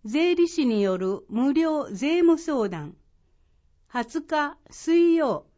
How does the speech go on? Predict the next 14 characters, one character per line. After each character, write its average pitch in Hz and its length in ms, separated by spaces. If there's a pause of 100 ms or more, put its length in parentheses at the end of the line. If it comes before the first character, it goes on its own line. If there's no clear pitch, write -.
(560)
二 339 220
十 294 260
二 214 160
日 247 420
金 285 360
曜、 226 300 (760)
十 339 300
三 311 340
時 226 100
か 214 160
ら 190 160
十 269 300
六 285 320
時。 185 240